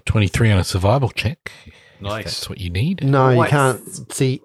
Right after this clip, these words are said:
Speaker 3: any ideas of tracks. It's stones that have been sort of pounded into the,
Speaker 1: It's
Speaker 3: the
Speaker 1: not
Speaker 3: ground.
Speaker 1: dirt down here, it's
Speaker 3: It's,
Speaker 1: stone.
Speaker 3: it, well, the
Speaker 1: Okay.
Speaker 3: ground, somebody's, like, put, like,
Speaker 1: Oh,
Speaker 3: steps,
Speaker 1: it's
Speaker 3: like,
Speaker 1: compressed.
Speaker 3: stones
Speaker 1: Oh,
Speaker 3: into
Speaker 1: yeah,
Speaker 3: there,
Speaker 1: okay.
Speaker 3: like, you know, like stepping sto-, cobblestones.
Speaker 1: Yep.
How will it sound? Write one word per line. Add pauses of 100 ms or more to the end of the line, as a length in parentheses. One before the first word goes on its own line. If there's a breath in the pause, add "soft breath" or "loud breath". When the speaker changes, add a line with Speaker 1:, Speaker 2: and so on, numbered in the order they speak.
(120)
Speaker 3:
any
ideas
of
tracks.
It's
stones
that
have
been
sort
of
pounded
into
the,
Speaker 1:
It's
Speaker 3:
the
Speaker 1:
not
Speaker 3:
ground.
Speaker 1:
dirt
down
here,
it's
Speaker 3:
It's,
Speaker 1:
stone.
Speaker 3:
it,
well,
the
Speaker 1:
Okay.
Speaker 3:
ground,
somebody's,
like,
put,
like,
Speaker 1:
Oh,
Speaker 3:
steps,
Speaker 1:
it's
Speaker 3:
like,
Speaker 1:
compressed.
Speaker 3:
stones (140)
Speaker 1:
Oh,
Speaker 3:
into
Speaker 1:
yeah,
Speaker 3:
there,
Speaker 1:
okay.
Speaker 3:
like,
you
know,
like (160)
stepping
sto-,
cobblestones.
Speaker 1:
Yep.